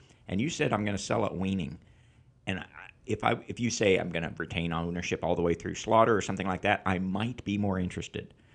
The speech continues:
Uh, and so you put a couple of constraints on there that would say, "Probably not." So again, a producer could come to me with a set of situations, and it would work for them. But my reason is, it's a lot of management. A lot of times,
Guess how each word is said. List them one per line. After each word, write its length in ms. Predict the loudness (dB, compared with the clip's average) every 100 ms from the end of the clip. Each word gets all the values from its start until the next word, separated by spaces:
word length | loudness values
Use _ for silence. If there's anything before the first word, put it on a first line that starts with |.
| -20 -2
Uh, 200 | 2 2 0
and 100 | 0
so 120 | 2
you 180 | 2 2
put 160 | 4 4
a 20 |
couple 240 | 4 0 0
of 80 |
constraints 480 | -2 -12 -2 -2 0
on 140 | -2 0
there 140 | 0
that 220 | 0 -2
would 140 | -6 -6
say, 440 | -4 0 2 0 -2
"Probably 580 | -10 -4 -2 0 0 0
not." 320 | -2 -6 -6
So 280 | -6 -2 0
again, 380 | 0 0 -2 -4 -12 4
a 140 | 4
producer 420 | 4 0 0 2
could 180 | -2 -2
come 140 | -2 -2
to 60 | 0
me 120 | 0
with 180 | 0 0
a 140 | 2 2
set 240 | 0 -4
of 60 | -2
situations, 800 | -4 -4 0 0 0 -6 -8 -12 -20 _ -20 _ _ -2
and 340 | -2 -2 -6 -10 _
it 180 | -4 0
would 160 | 0 2
work 300 | 2 2 -2
for 140 | -10
them. 380 | -2 0 0 -4 -10 -14 -14
But 140 | -6
my 100 | -4
reason 640 | -4 -4 -4 -4 -2 -2 -2 -2
is, 560 | 0 2 0 -2 -8 -16 -20 -20 -20 -20 -10
it's 120 | -4
a 40 | 0
lot 240 | 4 6
of 80 | 6
management. 460 | 2 0 -2 -6 -8 _ _ -20 -20 -4
A 60 |
lot 180 | 4 4
of 80 | 4
times, 600 | 0 0 0 -2 -4 -12